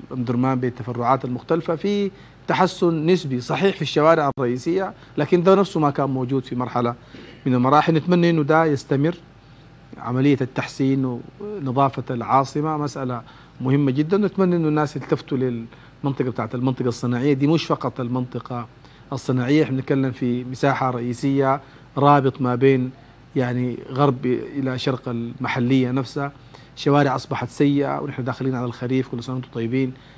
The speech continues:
إذا ما كان في أي تعامل سريع وبصراحة بالملاحقة والمتابعة في البرنامج ما شاعرين بأنه قد يكون في يعني تحسن في موضوع الطرق تحديدًا قبل الخريف، لأنه خلاص يعني وإحنا بنتكلم تقريبًا الخريف حيكون،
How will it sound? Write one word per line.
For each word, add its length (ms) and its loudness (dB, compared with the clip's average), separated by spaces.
إذا 220 2
ما 180 4
كان 180 2
في 120 0
أي 160 2
تعامل 420 4
سريع 320 0
وبصراحة 600 2
بالملاحقة 600 2
والمتابعة 520 2
في 60 -6
البرنامج 400 -2
ما 100 2
شاعرين 380 0
بأنه 420 0
قد 180 2
يكون 240 2
في 300 4
يعني 400 0
تحسن 440 2
في 120 -2
موضوع 340 0
الطرق 400 4
تحديدًا 520 0
قبل 220 -2
الخريف، 360 -2
لأنه 180 -6
خلاص 340 0
يعني 160 -10
وإحنا 160 0
بنتكلم 420 2
تقريبًا 360 2
الخريف 320 -2
حيكون، 420 -4